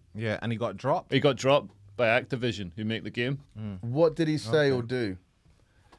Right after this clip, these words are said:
Speaker 2: He said there's, uh, so he does stream, he does this Twitch streaming, so it's, it's basically, it's one of these things I just can't fucking understand.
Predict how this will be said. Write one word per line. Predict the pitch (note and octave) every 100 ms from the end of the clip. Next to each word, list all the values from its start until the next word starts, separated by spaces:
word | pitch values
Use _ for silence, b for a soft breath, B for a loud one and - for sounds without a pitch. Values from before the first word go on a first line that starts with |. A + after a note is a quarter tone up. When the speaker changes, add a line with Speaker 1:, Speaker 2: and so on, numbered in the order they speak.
| _
Speaker 2:
He | C#3+ E3+ F3 F3 E3+
said | - F#3+ F#3+ E3+
there's, | F3 C3+
uh, | F#3+ E3
so | D#3+
he | F#3+
does | E3 A3 E3+ D3
stream, | - - F#3 A3 F#3+
he | F3+
does | F3 G#3
this | F3
Twitch | - - A3 -
streaming, | - G#3+ A3+ A3+
so | F3+
it's, | E3+ - b b b -
it's | D#3+
basically, | - B3+ B3 F#3+
it's |
one | A3 F4
of |
these | E4
things | F4+ B3+
I |
just | F3 D#3 -
can't | - - A3+ A3 -
fucking | - - - C#4 C4
understand. | G#3+ F#3 D#3 - A#3+ F3+